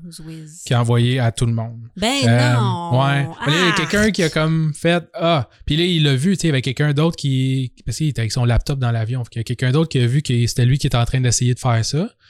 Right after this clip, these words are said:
Speaker 2: Fait que là, il a comme commencé à filmer, tu sais.
Speaker 1: Ah,
Speaker 2: Fait
Speaker 1: ok.
Speaker 2: faire,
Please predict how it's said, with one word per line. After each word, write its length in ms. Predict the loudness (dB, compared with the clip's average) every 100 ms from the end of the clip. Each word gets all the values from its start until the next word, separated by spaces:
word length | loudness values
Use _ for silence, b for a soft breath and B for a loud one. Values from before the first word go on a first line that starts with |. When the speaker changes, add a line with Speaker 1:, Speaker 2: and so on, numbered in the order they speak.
| b
Speaker 2:
Fait 60 | -2
que 60 | 0
là, 40 |
il 40 |
a 20 | 0
comme 200 | 0 0
commencé 340 | 0 0 2
à 80 | 0
filmer, 500 | 0 -2 0 0 -2
tu 100 | -6
sais. 140 | -8 -10 _ _ -2
Speaker 1:
Ah, 120 | 0
Speaker 2:
Fait 60 | 2
Speaker 1:
ok. 60 |
Speaker 2:
faire, 300 | 2 2 0